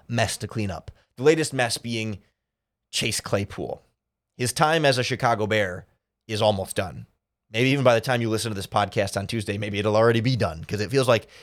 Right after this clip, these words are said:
that's how quickly we're moving to a separation between the number, between the, well, the highly regarded traded for wide receiver and the team he no longer wants to be a part of, and the team that no really want, no longer really wants him to be a part of it. So we'll get the latest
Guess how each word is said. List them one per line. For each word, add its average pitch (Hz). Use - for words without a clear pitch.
that's 151
how 165
quickly 143
we're 123
moving 113
to 117
a 104
separation 104
between 104
the 98
number, 110
between 104
the, 92
well, 101
the 95
highly 123
regarded 113
traded 113
for 110
wide 104
receiver 135
and 104
the 98
team 120
he 110
no 107
longer 107
wants 110
to -
be 101
a 110
part 165
of, 147
and 139
the 135
team 165
that 151
no 143
really 147
want, 135
no 151
longer 147
really 135
wants 117
him 113
to 104
be 98
a -
part -
of 82
it. -
So 151
we'll 175
get 226
the 208
latest 170